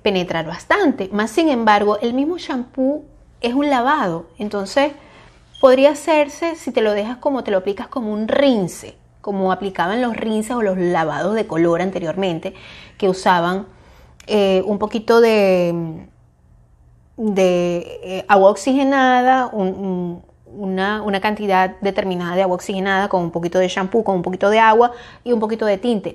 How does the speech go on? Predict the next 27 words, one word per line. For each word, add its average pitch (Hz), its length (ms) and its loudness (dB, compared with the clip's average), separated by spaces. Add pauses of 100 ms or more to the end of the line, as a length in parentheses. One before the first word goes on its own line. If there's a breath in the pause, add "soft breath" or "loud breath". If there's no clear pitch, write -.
(120)
Pero 277 380 6
como 180 260 -2
yo 175 200 -2
no 202 160 -4
sé 247 260 -2
realmente 196 520 -4
cómo 220 220 -2
reaccione 190 720 -4 (180)
el 208 100 -2
violeta 180 340 2
genciana 214 420 -2
en 180 60 -2
un 185 80 -4
shampoo, 220 460 0
no 190 340 0
te 185 100 -2
lo 185 160 2
puedo 160 240 -2
decir 247 580 0 (420 loud breath)
porque 247 320 2
no 196 440 2
lo 180 200 4
he 165 80 -2
comprobado. 196 680 4
Más 214 260 -2
sin 311 200 -4
embargo, 240 480 2